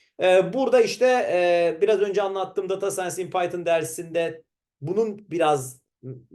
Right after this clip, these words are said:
temeli oluşturulurken burada biraz daha geniş, mesela işte sinir ağlarına giriş, e, veya işte, e, destek vektör makineleri veya, e, işte,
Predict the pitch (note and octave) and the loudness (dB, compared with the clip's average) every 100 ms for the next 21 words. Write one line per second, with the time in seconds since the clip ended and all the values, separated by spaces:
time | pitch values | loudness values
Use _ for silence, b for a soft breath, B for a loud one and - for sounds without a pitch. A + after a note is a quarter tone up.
0 | - C#3+ D3 D#3 C3 C3 B2+ F3 F3 C3+ | -8 -2 2 4 4 2 -2 -4 -2 -2
1 | - C4+ D#4+ b b - C4+ D4 C4+ B3+ | 0 -2 -4 b b -12 -2 0 4 4
2 | B3+ B3+ B3+ C#4 C3 B2+ _ _ _ D#3+ | 4 2 2 2 0 -8 _ _ _ 0
3 | A3+ G3 A#3+ - - D3 C3 D3 D3 C3+ | 2 2 -2 -8 -8 -6 -2 0 -2 -2
4 | D3+ D3 - - F3 E3+ D3 C#3 C3 C3 | -4 -4 -6 -10 -4 -2 0 0 -2 -2
5 | B2+ A2+ G#2+ - - _ _ _ _ - | -8 -12 -14 -14 -16 _ _ _ _ -8
6 | A#2 A2+ A#2 C3+ C3+ B2+ - C#3 C3+ - | -4 -2 0 0 0 -2 -4 -2 -2 -4
7 | A2+ A2+ A2+ A2 A2 C#3 C#3 C#3+ C#3 C3 | -8 -6 -6 -6 -2 -2 0 -2 -2 -4
8 | C3 A#2+ A#2 A2 G#2 G2 F#2+ - - A2 | -4 -4 -6 -8 -8 -6 -8 -10 -6 -4
9 | A2+ A#2 A2+ - G#2 G#2 G#2 G#2 G2+ G2+ | 0 0 -2 -6 -10 -6 -4 -2 -2 -4
10 | G2 G2 F#2+ F2+ - - A2+ A2 | -6 -6 -6 -8 -8 -2 -2 -2